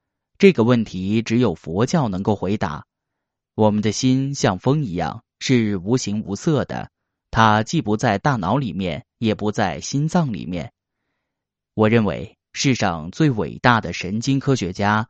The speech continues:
就是释迦牟尼佛，因为密宗已经将心的状态讲得非常清楚了。直到现在，密宗描述意识的很多内容，医学界也没有发现。但对修行人而言，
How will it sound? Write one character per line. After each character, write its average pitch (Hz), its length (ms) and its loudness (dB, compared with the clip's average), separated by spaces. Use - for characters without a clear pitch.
就 123 200 2
是 87 340 -6
释 127 260 -2
迦 107 200 0
牟 98 200 -2
尼 139 100 2
佛， 71 400 -4
因 139 160 4
为 104 300 2
密 151 240 0
宗 117 440 0
已 107 160 0
经 113 220 0
将 110 260 0
心 165 220 -2
的 135 100 0
状 113 280 2
态 80 400 -6
讲 95 240 -2
得 90 80 -8
非 139 240 2
常 98 200 -8
清 131 240 0
楚 110 160 -6
了。 64 240 -8
直 123 120 2
到 135 140 4
现 123 260 0
在， 120 300 0
密 143 180 4
宗 123 340 2
描 107 300 0
述 123 200 -2
意 156 180 0
识 113 160 -2
的 98 100 -2
很 71 240 -10
多 120 140 2
内 160 160 4
容， 78 340 -2
医 147 160 2
学 95 200 -2
界 95 400 -2
也 107 220 0
没 98 180 0
有 120 160 0
发 104 200 0
现。 87 300 -4
但 113 180 4
对 87 380 -2
修 147 180 2
行 110 200 0
人 104 100 0
而 92 180 -2
言， 67 320 -6